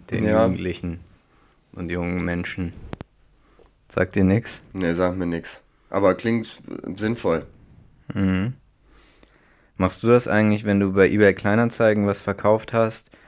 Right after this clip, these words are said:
Speaker 1: dass du paar Wochen später nochmal nachhakst, so wie's, wie läuft's
Speaker 2: Mhm.
Speaker 1: mit dem Sideboard? Alles
Speaker 2: Ja.
Speaker 1: zu-, alles zufrieden? Wie macht es sich so in der Einrichtung?
Speaker 2: Schick gerne mal ein Foto.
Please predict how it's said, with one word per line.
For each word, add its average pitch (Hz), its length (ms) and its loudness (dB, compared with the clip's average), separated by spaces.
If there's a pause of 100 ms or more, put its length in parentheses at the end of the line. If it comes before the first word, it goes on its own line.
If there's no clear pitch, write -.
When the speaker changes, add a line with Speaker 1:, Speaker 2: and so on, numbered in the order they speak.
Speaker 1:
dass - 200 -2
du 101 80 -2
paar 104 300 4
Wochen 104 200 0
später 104 460 2
nochmal 95 320 2
nachhakst, 120 680 0
so 104 260 -2
wie's, 92 260 -6 (380)
wie - 60 -4
läuft's 123 580 -2 (320)
Speaker 2:
Mhm. 92 180 -4
Speaker 1:
mit 90 140 -2
dem 104 300 0 (400)
Sideboard? 110 760 -2 (1200)
Alles 104 260 2
Speaker 2:
Ja. 110 160 8
Speaker 1:
zu-, 104 400 2
alles 110 300 2
zufrieden? 127 500 0
Wie 110 80 0
macht 113 300 2
es 120 80 0
sich 117 240 -4
so 120 180 2
in 113 80 4
der 104 120 2
Einrichtung? 117 600 -2
Speaker 2:
Schick 127 220 -4
gerne 117 220 4
mal 110 100 4
ein 107 80 2
Foto. 120 640 0